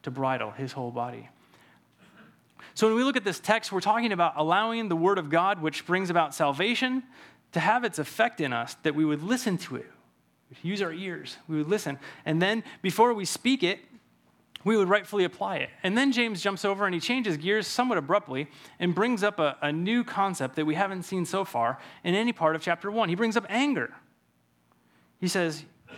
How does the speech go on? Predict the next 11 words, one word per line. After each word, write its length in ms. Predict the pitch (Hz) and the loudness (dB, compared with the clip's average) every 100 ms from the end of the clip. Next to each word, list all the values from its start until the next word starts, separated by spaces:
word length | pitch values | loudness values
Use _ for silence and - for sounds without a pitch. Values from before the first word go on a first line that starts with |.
| - | 0
"Quick 260 | 196 214 - | 2 2 0
to 100 | 262 | 2
listen 460 | 208 - 208 220 - - | 2 2 -4 -4 -8 -6
to 100 | 196 | 0
the 100 | 196 | 2
word 140 | 196 | 2
of 80 | 190 | 2
God, 320 | 196 214 247 - _ _ _ _ | 0 0 -4 -8 _ _ _ _
slow 400 | - - 170 196 | -10 0 2 2
to 120 | 226 | -2
speak." 440 | - - 240 226 | -6 -2 0 -2